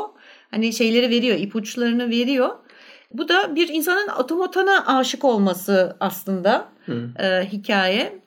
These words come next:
Speaker 1: Bayağı bir felsefik, e, özellikle kadın erkek ilişkisi arasında bir felsefe döndürmüş orada. Yani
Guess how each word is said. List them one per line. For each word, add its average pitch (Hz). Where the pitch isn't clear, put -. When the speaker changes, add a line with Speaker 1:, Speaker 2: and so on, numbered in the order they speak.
Speaker 1:
Bayağı 269
bir 269
felsefik, 277
e, 214
özellikle 240
kadın 233
erkek 226
ilişkisi 220
arasında 208
bir 208
felsefe 202
döndürmüş 185
orada. 185
Yani 196